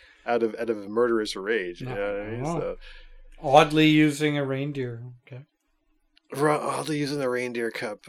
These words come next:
Speaker 1: Uh, and at that point, he goes into a Christmas rage, basically.
Speaker 2: Yeah.
Speaker 1: He decides, "You know what? I'm just gonna cut down a tree in my yard and use that as a Christmas
Speaker 2: Yeah,
Speaker 1: tree."
Speaker 2: 'cause his
Speaker 1: Tree
Speaker 2: Christmas tree
Speaker 1: smashes through,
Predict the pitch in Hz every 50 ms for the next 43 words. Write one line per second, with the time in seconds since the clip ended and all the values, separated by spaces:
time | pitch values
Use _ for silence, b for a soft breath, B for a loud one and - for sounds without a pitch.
0 | 117 - 123 123 123 123 127 123 127 131 127 123 - - 147 147 151 151 - -
1 | 165 180 175 139 117 113 - - 143 113 135 139 147 170 185 190 185 147 151 147
2 | 147 139 - 143 139 131 131 120 120 120 117 - - - - 165 - - 170 147
3 | 110 104 95 95 98 101 233 120 104 87 175 - - - - _ _ _ _ _
4 | - 95 - - - 95 - - 92 85 85 - _ _ _ - - - - -
5 | 117 110 113 - - 147 135 131 123 127 123 104 113 120 123 127 135 143 151 170
6 | 175 - _ _ - - 131 170 170 - - 156 120 - - - 131 131 - -
7 | - 120 117 113 113 110 107 - - - - - 127 113 113 113 101 98 98 92
8 | 87 87 90 95 95 101 110 135 165 175 - - _ _ _ _ _ - - 107
9 | 104 110 123 117 - - 104 110 113 - - 92 98 98 - - 95 - - -
10 | - - - - 147 - 170 170 - - 147 143 139 156 160 143 - - 165 151
11 | 147 - 147 143 135 - - 156 151 147 143 123 139 135 123 - - 131